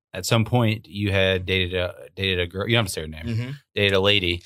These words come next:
Speaker 2: I'm gonna say her name. Just kidding. No.
Speaker 1: <laughs> Uh, you had dated a lady who was, like, obsessed with it,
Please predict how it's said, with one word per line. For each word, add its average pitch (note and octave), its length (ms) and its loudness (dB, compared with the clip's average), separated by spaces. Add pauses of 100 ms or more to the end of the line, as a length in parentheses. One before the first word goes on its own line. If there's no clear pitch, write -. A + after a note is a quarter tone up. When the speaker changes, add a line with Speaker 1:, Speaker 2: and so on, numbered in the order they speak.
(100)
Speaker 2:
I'm F#3+ 180 4
gonna D#3 160 6
say C#3 300 4
her C3 200 2
name. G#2 440 0
Just - 240 -2
kidding. C#3+ 180 2
No. G2+ 240 -2
Speaker 1:
<laughs> C#3+ 720 -4
Uh, G#2 280 2
you G#2 180 0
had G#2 80 0
dated G#2+ 180 4
a G#2 40 2
lady G#2 240 4
who G2+ 140 2
was, G2+ 160 -2
like, - 180 -4
obsessed B2 380 2
with F2+ 100 -2
it, - 160 -20